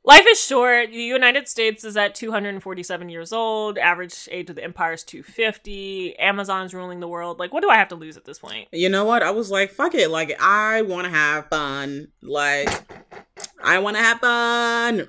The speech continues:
Speaker 2: <laughs>
Speaker 1: <laughs> I deserve to have fun.
Speaker 2: I deserve
Speaker 1: I
Speaker 2: to have
Speaker 1: don't know.
Speaker 2: fun. Like, what's the point? I'll be like, "I'm tired
Speaker 1: Yeah.
Speaker 2: of going to work every fucking day." I was like, "Why am I going to work five days a week and I can't even have a little weekend trip?" Like,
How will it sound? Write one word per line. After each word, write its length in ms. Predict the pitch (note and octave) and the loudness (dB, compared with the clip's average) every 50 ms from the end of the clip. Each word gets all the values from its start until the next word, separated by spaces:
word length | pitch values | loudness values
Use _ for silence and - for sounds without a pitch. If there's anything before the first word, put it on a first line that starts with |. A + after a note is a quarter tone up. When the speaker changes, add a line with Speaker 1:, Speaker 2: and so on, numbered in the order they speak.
| _ _ _ | _ _ _
Speaker 2:
<laughs> 240 | - C#4+ - - - A4+ G#4 - | -14 -14 -14 2 4 4 6 10
Speaker 1:
<laughs> 1400 | - - - - - C#5+ B4 B4 G4 F4 F4+ G#4+ A#4 - - - F#4 A#4+ C5 - - C5+ C#5+ - C5+ C#5 D4 B4+ - _ - - _ _ _ _ _ _ - - - - - - - - - - - | 8 8 10 12 10 10 10 10 6 6 4 4 2 0 0 2 2 0 0 0 -2 -4 -4 -4 -4 -4 -6 -8 -8 _ -20 -20 _ _ _ _ _ _ -20 -20 -20 -20 -20 -20 -20 -20 -10 4 4
I 60 | G#3 | 6
deserve 300 | A3 A3+ A3+ A#3+ A#3+ A#3+ | 6 6 4 4 2 2
to 80 | B3 - | 4 2
have 140 | A3+ A3 - - | 0 0 0 -4
fun. 300 | - - F#3+ F#3+ F#3+ G3 | -4 -4 -4 -2 -2 -2
Speaker 2:
I 60 | - | -2
deserve 260 | G3 G3 G3+ A#3+ C#4+ | 0 0 0 0 0
Speaker 1:
I 40 | - | 0
Speaker 2:
to 40 | E4+ | 0
have 160 | E4+ F4 F4 | 0 0 0
Speaker 1:
don't 80 | F4+ F4+ | 0 0
know. 60 | G4+ | 0
Speaker 2:
fun. 440 | G4+ G#4 G#4+ G#4 G#4 G#4 F#4+ F#4 D4+ D4 | 2 2 2 2 2 2 2 2 2 2
Like, 160 | D#4 C4 C4+ | 0 0 0
what's 160 | D4 G4+ - | 0 -2 -2
the 80 | G#4+ F#4+ | -4 -6
point? 460 | - - C4+ G#4 G#4 F#4+ D#4 F#3 B2 | -2 -2 0 0 2 2 2 0 0
I'll 100 | D#3+ A3+ | -4 -6
be 140 | B3+ C4 B3+ | -8 -6 -4
like, 340 | B3 A#3+ A#3 G#3+ F#3+ - - _ _ _ | -2 0 0 0 0 -4 -10 _ _ _
"I'm 360 | - - B3 C4 B3 F#3 - F#3+ | 0 2 2 2 2 0 -4 -8
tired 300 | - A#3+ A3 A#3+ A#3 G3+ | -2 2 4 6 8 8
Speaker 1:
Yeah. 100 | G3 G3 | 8 8
Speaker 2:
of 60 | F#3+ | 8
going 80 | A3+ A3+ | 6 2
to 80 | G#3+ | -2
work 200 | G#3 G#3+ A3+ A3 | 0 0 -2 0
every 300 | - B2+ F#3 G#3+ G3 G#3+ | 0 0 0 0 -2 -4
fucking 400 | A3 - - G3 G3 - G3 F#3 | -8 -6 -6 -6 -6 -6 -6 -2
day." 220 | F#3 F3+ F3 F#3 G3 | 0 2 2 2 0
I 20 | |
was 80 | G3+ G3+ | 0 0
like, 140 | G3+ F3+ E3+ | -2 -2 0
"Why 180 | F#3 G#3 A3 | 2 2 4
am 80 | A3+ A#3 | 4 2
I 60 | A3+ | 0
going 180 | A3 A3 A3 G#3+ | -2 -6 -6 -6
to 60 | G#3 | -4
work 280 | G#3 A3 A3+ A3 A3 - | 0 0 0 0 0 0
five 320 | G#3+ G3+ G3+ G#3 G#3+ G#3 G3 | 2 4 4 4 4 2 0
days 200 | G3+ G3 G3+ G3 | -2 -2 -4 -4
a 60 | F#3+ | -4
week 420 | E3 D#3+ D3+ D3+ D#3+ D#3+ - - _ _ _ _ _ _ _ | -4 -4 -4 -4 -6 -8 -12 -20 _ _ _ _ _ _ _
and 160 | - F3 F#3 G3+ | 6 8 8 8
I 120 | G#3+ G#3 | 6 4
can't 280 | G#3 - G#3+ G#3 G3+ G3+ | 4 2 -2 -4 -4 -4
even 240 | G#3 F#3+ G3 G3 | -6 -6 -8 -6
have 180 | G#3+ G#3+ G3 F#3 | -2 -2 0 0
a 40 | F#3+ | 0
little 280 | G3 G3 G3 G3 F#3+ F3 | -2 -2 -2 -2 -2 -4
weekend 440 | E3 G3+ A3 - A3 G#3 F#3+ E3 - | -6 -8 -8 -6 -6 -6 -6 -6 -10
trip?" 480 | - - E3+ G3 A4+ C#5 - - - - | -8 -2 2 4 4 4 2 -2 -8 -4
Like, 640 | C4+ G#3+ F#3+ F#3 F3+ F3+ F3+ E3 D#3+ - - - | -2 0 2 2 4 4 2 2 0 -4 -12 -20